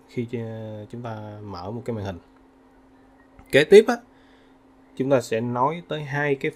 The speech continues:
field khá là quan trọng, đó là field flight date. Nó vẫn chưa có một cái value head để giúp chúng ta có thể chọn được ngày tháng năm. Và hai cái departure time, arrival time cũng chưa có cái value head giúp chúng ta chọn giờ.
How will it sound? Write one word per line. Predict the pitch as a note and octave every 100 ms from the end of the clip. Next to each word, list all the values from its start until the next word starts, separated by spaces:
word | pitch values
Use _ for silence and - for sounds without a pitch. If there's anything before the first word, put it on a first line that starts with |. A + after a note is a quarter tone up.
| -
field | C#3+ C#3 C3 - -
khá | - D3 E3
là |
quan | B2 A#2+
trọng, | A#2 G2 F#2+ G#2+
đó | C3
là | A2+ -
field | B2+ B2
flight | - A#2 A#2
date. | D#3 - - - - - - - - - - -
Nó | C3+ D3
vẫn | A2 B2+ -
chưa | D#3 D#3 D3+ C#3+
có | D3 D#3+
một | C#3+ A2 -
cái | C3
value | C#3+ B2+ C3 B2+
head | D3+ F3
để | A2+
giúp | A2 D3+ -
chúng | C#3+
ta | C3
có | C3+
thể | A#2 A2+
chọn | G#2 G2 G#2
được | G#2
ngày | F#2+
tháng | A2+ C3+
năm. | C3 B2 A#2 - - - -
Và | A2 G#2+ G2+
hai | - C#3+ C#3
cái | C#3+ D3
departure | G#2+ B2 C3+ C3
time, | A#2+ C3 B2+ B2 A#2 -
arrival | G2 A2 A2+ A2+ -
time | A#2 A#2+ A#2
cũng | A2+ A#2
chưa | C3+ B2+
có | C#3
cái | C#3+
value | B2+ A#2+ A#2+
head | C#3+ -
giúp | C#3+
chúng | C3+
ta | B2
chọn | G2+ F#2 G2 G2
giờ. | G#2 F2+